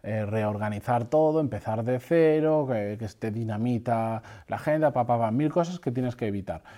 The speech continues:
que, que a mí por lo menos me, me hacen doler muchísimo a lo largo del día, que, que yo no soporto, no soporto que se me explote,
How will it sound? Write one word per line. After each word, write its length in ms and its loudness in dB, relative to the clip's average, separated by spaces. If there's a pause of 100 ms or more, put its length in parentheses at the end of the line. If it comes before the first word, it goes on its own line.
(160)
que, 280 -2
que 160 0
a 60 6
mí 140 4
por 140 2
lo 80 4
menos 260 2
me, 360 0
me 140 -2
hacen 240 -2
doler 240 -2
muchísimo 580 -2
a 40 0
lo 120 -4
largo 280 -2
del 180 -6
día, 240 -8 (220)
que, 160 -12
que 140 -10 (220)
yo 180 0
no 300 0
soporto, 680 0
no 100 -4
soporto 500 -4
que 80 -6
se 120 -8
me 100 -6
explote, 460 -6